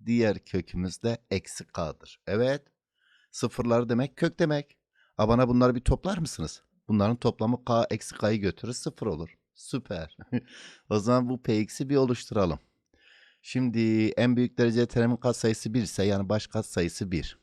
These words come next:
Bir kökümüz sıfırdı. X eksi sıfır. Bir kökümüz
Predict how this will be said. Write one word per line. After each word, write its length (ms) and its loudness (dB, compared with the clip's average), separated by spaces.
Bir 140 -4
kökümüz 460 -2
sıfırdı. 640 -4
X 240 -6
eksi 260 -4
sıfır. 440 -6
Bir 160 0
kökümüz 500 -2